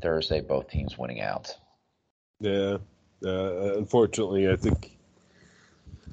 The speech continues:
Speaker 2: I hope that's the case, but I am a little bit more worried about Burnley, but we'll get to that. Um,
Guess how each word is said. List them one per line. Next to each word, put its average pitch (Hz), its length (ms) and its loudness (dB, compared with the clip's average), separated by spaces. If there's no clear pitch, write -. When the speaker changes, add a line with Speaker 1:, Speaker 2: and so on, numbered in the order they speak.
Speaker 2:
I 117 180 8
hope 156 240 4
that's 123 220 4
the 113 120 -6
case, 104 300 0
but 107 200 2
I 113 140 4
am 117 160 2
a 113 40 2
little 110 220 4
bit 101 160 4
more 104 340 6
worried 101 220 4
about 95 260 2
Burnley, 92 560 0
but 95 140 4
we'll 101 140 4
get 101 200 2
to 101 120 4
that. 90 320 6
Um, 95 400 2